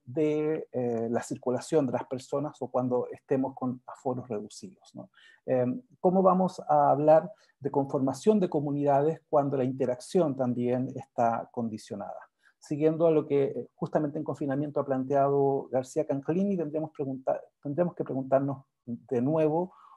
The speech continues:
cuándo hay públicos y para qué se es público. Lo segundo tiene que ver con algo que, eh, de alguna manera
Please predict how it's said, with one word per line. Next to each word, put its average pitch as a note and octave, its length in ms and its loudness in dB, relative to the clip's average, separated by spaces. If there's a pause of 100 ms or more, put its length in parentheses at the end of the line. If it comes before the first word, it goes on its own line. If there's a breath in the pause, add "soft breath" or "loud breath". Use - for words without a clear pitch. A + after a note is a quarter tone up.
(200 loud breath)
cuándo F3 680 4
hay C#3+ 140 0 (100)
públicos F3 640 -4
y C3 100 -6
para A#2 260 0
qué C#3 340 -2
se - 220 -10
es G2+ 100 -16
público. - 640 -18 (500 loud breath)
Lo E3+ 100 2
segundo A#3 460 4
tiene G#3 180 -2
que G3+ 80 0
ver F#3+ 140 4
con F#3+ 140 -2
algo E3+ 280 2
que, D3+ 320 -2 (240)
eh, B2 400 2
de A2+ 80 0
alguna C#3 220 0
manera C#3 500 2